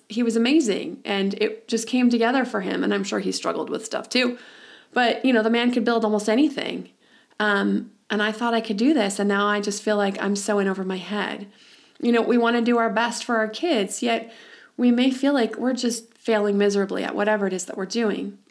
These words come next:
So what are we gonna do? Okay, so step one, cry.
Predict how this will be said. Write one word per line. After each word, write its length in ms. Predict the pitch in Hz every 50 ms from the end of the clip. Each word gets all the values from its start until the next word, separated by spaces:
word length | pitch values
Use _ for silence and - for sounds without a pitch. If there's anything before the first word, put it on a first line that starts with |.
| _ _ _ _ _ _ _
So 160 | - - 240
what 140 | 233 254 285
are 40 | 311
we 80 | 330
gonna 180 | 320 320 320 294
do? 500 | 240 262 302 311 247 - - 139 165 190 214 247 - _ _ _ _ _ _ _ _ _ _ _ _ _ _ _ _ _ - -
Okay, 200 | 208 240 247 262
so 140 | 254 - 240
step 300 | 240 - 254 262 254 240
one, 480 | 240 247 269 240 202 196 - 196 - - - _ _ _ _ _ _ _ _ _ _ _ _ _ _
cry. 540 | - - 254 247 226 - - - 214 196